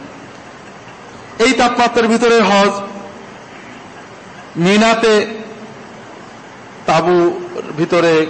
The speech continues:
কিছু কুলিং এর ব্যবস্থা থাকে বা এসি টেসি থাকে। আরাফাতে মানুষ মাত্র একদিন থাকে,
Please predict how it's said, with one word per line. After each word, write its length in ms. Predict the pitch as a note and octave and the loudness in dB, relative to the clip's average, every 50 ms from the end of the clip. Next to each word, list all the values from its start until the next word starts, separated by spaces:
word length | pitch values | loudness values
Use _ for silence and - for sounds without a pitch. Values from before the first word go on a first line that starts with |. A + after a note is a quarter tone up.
| - | -2
কিছু 280 | F3 F3 - - F3 D#3+ - - | -4 -4 0 0 0 0 0 0
কুলিং 340 | G#3+ G#3 G#3 G3+ G#3 G3+ | 0 2 2 2 2 4
এর 140 | G3+ G3 F3 | 4 2 2
ব্যবস্থা 380 | - D#3 D3 D3 D3 - - C#3 | 2 2 2 2 0 0 -2 -2
থাকে 420 | - D#3 C#3+ C#3+ D3+ D3 C#3+ C#3 - - - - - - - | 0 0 0 0 2 0 0 0 -2 -8 -16 -18 -16 -4 0
বা 140 | C#3 C#3 C3+ | 2 4 4
এসি 260 | C3+ C3 - D3+ C#3+ | 2 2 0 -2 -4
টেসি 280 | C3+ C3+ C3+ - C#3 C3 | -2 -4 -4 -2 -4 -2
থাকে। 380 | - F3 E3+ - - E3 D#3 - - - - - - - - - - - - - - - - - - - - | 0 0 0 0 0 0 -2 -2 -6 -12 -16 -16 -18 -18 -20 -20 -20 -20 -20 -20 -20 -20 -20 -20 -14 -4 -2
আরাফাতে 720 | F3 G3 A#3+ B3+ A3+ B3+ B3+ B3 B3+ C4 B3 A#3+ A3+ - - - - - - - - - - - - - - - - | 2 2 4 2 2 2 2 2 2 4 4 4 2 2 -2 -6 -10 -12 -14 -16 -16 -16 -18 -18 -20 -20 -18 -10 -4
মানুষ 500 | F#3 F#3+ F#3+ G#3 G#3 G#3+ G#3 G3 - - | 0 2 2 4 4 4 2 0 0 0
মাত্র 460 | F3 F3+ F3+ F#3 - F#3 F3 F3 E3 - - - | 0 0 -2 -2 -2 0 0 2 2 0 -2 -2
একদিন 540 | - F#3+ G#3 F#3+ F3+ F3 E3 G#3+ A3 G#3+ F#3+ | 0 0 0 0 0 -2 0 2 2 2 2
থাকে, 320 | - - C#3 C3 - - | 0 -2 -4 -4 -4 -6